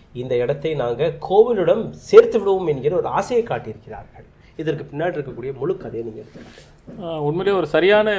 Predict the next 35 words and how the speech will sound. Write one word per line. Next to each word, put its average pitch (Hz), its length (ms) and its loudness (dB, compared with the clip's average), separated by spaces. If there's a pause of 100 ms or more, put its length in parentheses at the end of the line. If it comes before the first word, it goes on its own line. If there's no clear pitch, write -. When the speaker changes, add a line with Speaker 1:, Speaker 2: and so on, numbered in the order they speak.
Speaker 2:
விஷயத்தை 160 340 -4
தான் 156 160 -4
நீங்க 139 140 -6
வந்து 131 260 -10
சொல்லியிருக்கீங்க. 123 520 -6 (200)
தமிழ்நாட்டின் 151 600 -4
ஒரு 123 100 -2
அயோத்தியா 131 480 0 (420)
அதிராம்பட்டினம் 120 720 -6
சொல்லி, 131 240 -6
உண்மையிலேயே 185 360 -2
அது 151 100 0 (100)
சரியும் 185 340 0 (120)
கூட. 160 200 0 (340)
Speaker 1:
ம். 104 100 -6 (680)
Speaker 2:
எப்படி 240 220 -4 (160)
வந்து 202 180 -2 (840)
நீங்க 151 260 -4
உங்களுடைய 147 420 0 (520)
இன்ட்ரோடக்ஷன்ல 156 480 -4
கொடுத்தீங்க, 151 340 -2
அதுதான் 156 340 2
நடந்துட்டு 175 340 0
இருக்கு. 165 180 2
அது 180 100 -2
மட்டும் 196 240 -2
இல்லாம 147 320 0 (240)
யூ 196 80 2 (100)
பில 233 220 0
நடக்கக்கூடிய 175 440 -2
அந்த 151 140 0
புல்டோசர் 175 560 -2 (260)
பயங்கரவாதம் 143 600 0
அப்படி 180 320 0
இங்க 147 140 -4